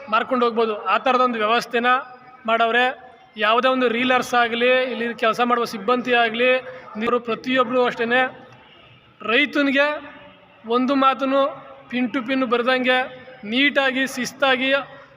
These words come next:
ಮನೆಗೆ ಗೂಡು ತಗೊಂಡು ಮಾರ್ಬಿಟ್ಟು ಹೋಗೋ ಗಂಟನೂ ಅವರು ಅಷ್ಟೊಂದು ಜೋಪಾನವಾಗಿ ಕಳಿಸ್ಕೊಡ್ತಾರೆ. ಆ ಥರದೊಂದು ವ್ಯವಸ್ಥೆನ ಇಲ್ಲಿ ನಮ್ಮ ಕನಕಪುರ ಮಾರ್ಕೆಟಲ್ಲಿ ಮಾಡವ್ರೆ. ಕುಡಿಯೋ ನೀರಿನ ವ್ಯವಸ್ಥೆ ಆಗ್ಬೋದು,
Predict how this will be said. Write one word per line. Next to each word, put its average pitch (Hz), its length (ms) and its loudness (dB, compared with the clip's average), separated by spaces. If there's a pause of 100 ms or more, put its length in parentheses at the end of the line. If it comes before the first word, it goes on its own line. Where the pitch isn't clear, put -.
(180)
ಮನೆಗೆ 269 600 2
ಗೂಡು 262 160 -4
ತಗೊಂಡು 254 300 0
ಮಾರ್ಬಿಟ್ಟು 247 360 2
ಹೋಗೋ 254 160 2
ಗಂಟನೂ 247 320 2
ಅವರು 254 240 0 (760)
ಅಷ್ಟೊಂದು 269 500 0
ಜೋಪಾನವಾಗಿ 254 500 0
ಕಳಿಸ್ಕೊಡ್ತಾರೆ. 240 720 0
ಆ 214 120 -2
ಥರದೊಂದು 254 520 0 (400)
ವ್ಯವಸ್ಥೆನ 269 500 2
ಇಲ್ಲಿ 254 260 2
ನಮ್ಮ 240 240 0
ಕನಕಪುರ 220 400 0
ಮಾರ್ಕೆಟಲ್ಲಿ 233 480 0
ಮಾಡವ್ರೆ. 226 380 2
ಕುಡಿಯೋ 233 260 -2
ನೀರಿನ 233 280 -6
ವ್ಯವಸ್ಥೆ 233 340 -2
ಆಗ್ಬೋದು, 220 420 -2